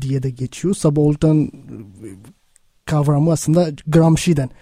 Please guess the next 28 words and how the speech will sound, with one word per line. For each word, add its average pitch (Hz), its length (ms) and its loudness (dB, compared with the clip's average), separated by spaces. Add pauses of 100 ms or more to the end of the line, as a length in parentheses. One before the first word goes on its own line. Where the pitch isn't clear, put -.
(560)
alınmış 135 500 -6
bir 135 240 -8
kavram. 139 520 -4
Subaltern, 139 800 -4 (200)
bir, 143 220 -12
bir 143 200 -16
altındaki 151 800 0 (720)
E, 135 160 -8
subaltern, 143 540 -4
yani 135 320 -6
bir, 147 140 -6
bir, 156 180 -8
e, 147 280 -4
bir 160 160 -2
alternatif 180 500 0
bir 170 60 -4
şeyin 180 240 0
altında, 160 560 0 (520)
aşağıdakiler 156 1000 -2 (300)
diye 139 220 -12
bir - 260 -14 (140)
şey, 135 400 -10 (140)
e, 135 200 -8 (120)
kullanılıyor 135 540 -2
aslında 135 300 -6
Gramsci, 139 640 -4
e, 139 260 -4 (1120)
e, 135 500 -4